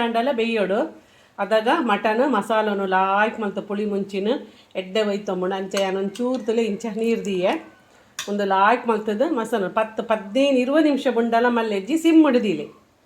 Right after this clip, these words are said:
ಪುಳಿ ಮುಂಚಿ ರೆಡಿ ಆಪುಡು. ಉಪ್ಪು ಪುಳಿ ಖಾರ ಪೂರ ತೂದು ಇತ್ತೇನೆ ಪಾಡ್ಲೆ. ಉಪ್ಪು ಹುಳಿ ಖಾರ ಎಲ್ಲ ಹೀಗೆ ನೋಡಿ.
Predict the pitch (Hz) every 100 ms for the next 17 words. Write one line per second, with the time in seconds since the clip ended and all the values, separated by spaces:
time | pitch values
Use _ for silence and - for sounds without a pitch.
0 | _ _ _ _ _ _ _ _ _ _
1 | _ _ - 208 196 202 202 262 381 -
2 | - 175 190 180 175 175 220 226 - 226
3 | 214 240 240 220 208 226 233 226 214 220
4 | 208 196 233 214 214 214 247 226 208 214
5 | 202 175 196 330 - _ _ _ _ _
6 | _ _ _ _ _ _ _ _ _ _
7 | _ _ _ _ _ _ _ _ _ _
8 | _ _ _ 247 226 - 269 233 233 247
9 | 226 226 240 240 220 220 220 240 220 214
10 | 220 214